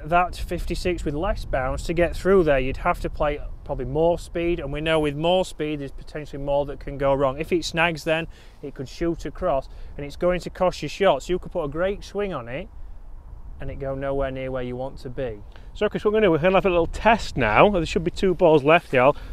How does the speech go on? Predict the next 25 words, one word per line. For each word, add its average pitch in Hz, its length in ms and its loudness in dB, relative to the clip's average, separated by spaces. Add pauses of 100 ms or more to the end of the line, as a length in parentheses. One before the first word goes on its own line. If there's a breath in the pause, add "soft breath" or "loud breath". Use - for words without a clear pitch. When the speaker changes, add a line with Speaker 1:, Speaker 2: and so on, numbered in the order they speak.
Speaker 2:
throw 175 200 6
another 160 180 6
one 135 240 4
down 185 380 8
for 123 340 8
you, 160 220 10 (440 soft breath)
try 160 200 2
and 156 100 2
get 147 160 -2
similar 143 280 2
lies, 165 440 8 (240 loud breath)
and 151 120 2
we're 156 60 4
gonna 170 140 8
play 156 200 12
one 190 260 10
high 175 200 8
bounce, 165 320 6
one 170 140 6
low 160 160 10
bounce, 147 280 6
and 160 120 2
we're 156 60 6
gonna 160 180 6
see, 196 300 4